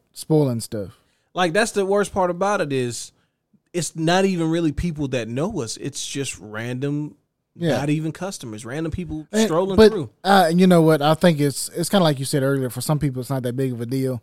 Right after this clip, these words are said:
Speaker 1: And I would guess for them, it's not that big of a deal, and they just don't think about it, basically.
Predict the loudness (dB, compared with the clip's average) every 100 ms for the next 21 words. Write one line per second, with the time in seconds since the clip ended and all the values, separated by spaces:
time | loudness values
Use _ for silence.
0 | _ _ _ _ _ _ _ -6 -2 0
1 | 0 -2 -2 -4 -4 0 2 2 -2 -6
2 | -6 -4 -4 -4 -4 -4 -4 -4 -2 -2
3 | -4 -6 -8 -10 -8 -6 -6 -8 -10 -8
4 | -8 -8 -10 -20